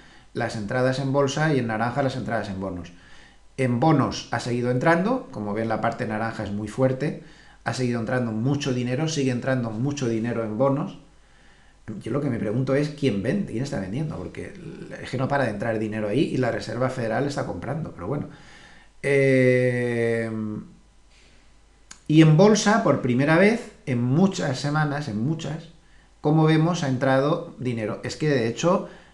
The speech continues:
ha entrado más dinero que desde la semana del diez de junio. Por fin ha entrado dinero. Esto es bueno, es decir, la, las subidas de esta semana sí han venido acompañadas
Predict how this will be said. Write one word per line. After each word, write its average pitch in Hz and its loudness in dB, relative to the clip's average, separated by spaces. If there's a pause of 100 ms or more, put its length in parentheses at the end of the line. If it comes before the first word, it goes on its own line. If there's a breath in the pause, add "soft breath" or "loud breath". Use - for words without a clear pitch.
(120)
ha 123 2
entrado 147 2
más 143 2
dinero 156 2
que 123 0
desde 113 -2
la 107 -2
semana 123 -4 (520 loud breath)
del 113 -2
diez 127 4
de 135 2
junio. 143 0 (1160 soft breath)
Por 110 -6
fin 143 0
ha 127 2
entrado 104 -2
dinero. 147 0
Esto 110 -6
es 107 -2
bueno, 123 0
es 101 -8
decir, 156 0
la, 110 -2
las 113 -6
subidas 127 0
de 127 2
esta 127 -6
semana 131 -4
sí 135 -4
han 120 -2
venido 120 -4
acompañadas 120 -2